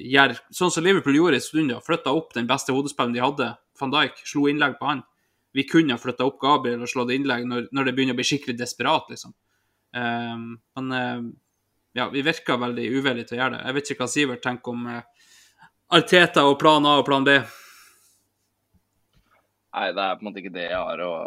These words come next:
Speaker 2: å ta ham på. Om noe, så, så, eh, og det sa vel Magnus innledningsvis også,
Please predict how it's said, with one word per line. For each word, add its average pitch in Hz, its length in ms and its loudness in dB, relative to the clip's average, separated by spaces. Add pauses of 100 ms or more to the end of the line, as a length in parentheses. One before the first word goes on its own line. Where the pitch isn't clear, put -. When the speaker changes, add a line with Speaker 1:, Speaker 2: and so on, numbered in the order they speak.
(960)
Speaker 2:
å - 100 -12
ta - 140 -8
ham 98 100 -10
på. 117 120 0 (100)
Om 123 240 4
noe, 135 280 4
så, 202 120 -6
så, 196 160 -4
eh, 151 320 -2
og 135 80 -16
det 143 100 -10
sa 85 240 -2
vel 101 140 -4
Magnus 92 340 -6
innledningsvis 87 720 -10
også, 110 60 -4